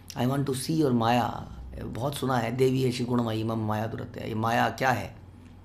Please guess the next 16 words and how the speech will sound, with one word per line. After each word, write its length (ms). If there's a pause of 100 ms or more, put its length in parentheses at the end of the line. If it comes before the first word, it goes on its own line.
(140)
हम्म? 220 (1200)
मैं 120
देखना 200
चाहता 260
हूँ, 100 (380)
क्योंकि 160
मेरे 200
को 60
नहीं 120
लगता 220
कि 160
मेरे, 220
मेरे 200
ऊपर 180
इसका 200
कुछ 260